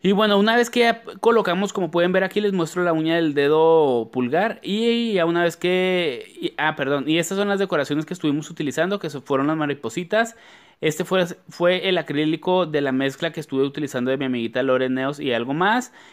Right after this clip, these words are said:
Y este es el pincel número doce de la marca R-, no me acuerdo cómo se llama, es que aquí está al revés, entonces pues no le puedo leer muy bien. Pero pues bueno, ahora sí, vamos a empezar a encapsular todas las uñas. Recuerden que cuando estamos aplicando una de-,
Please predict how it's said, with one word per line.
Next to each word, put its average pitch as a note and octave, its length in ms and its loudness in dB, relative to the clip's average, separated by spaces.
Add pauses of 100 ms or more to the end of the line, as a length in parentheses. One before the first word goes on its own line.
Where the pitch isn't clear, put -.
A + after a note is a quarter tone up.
(100)
Y A3+ 260 2
este F#3+ 180 0
es - 100 -6
el F3+ 100 -4
pincel D3+ 440 -2
número E3 340 2
doce F3+ 760 -2
de E3 280 0
la E3+ 100 2
marca C#3+ 640 0
R-, C#3+ 420 -8
no C#3 360 -2
me D#3 100 -2
acuerdo D#3 240 -2
cómo E3 160 -6
se D3+ 80 -2
llama, C3+ 160 -2
es C#3+ 80 -6
que D3+ 160 0
aquí - 180 -8
está C3+ 160 -6
al C3+ 120 -2
revés, C#3 380 -2
entonces B2+ 340 -8
pues B2 200 -2
no A#2+ 400 -4
le C3 140 -4
puedo C3+ 240 -2
leer B2 260 0
muy C3 180 -2
bien. A#2 300 -4 (680)
Pero G#3 300 2
pues G#3 240 0
bueno, D3 340 0
ahora F#3 380 2
sí, F3+ 200 0
vamos D#3 280 -2
a - 20 -2
empezar E3 300 -4
a - 20 -2
encapsular D3 500 -4
todas D#3+ 200 2
las C#3 160 -4
uñas. G3+ 240 -2
Recuerden E3 380 -2
que F#3 100 -10
cuando D#3 220 -2
estamos C3 300 -2
aplicando C3 460 -6
una D3+ 420 -2
de-, C#3+ 220 -2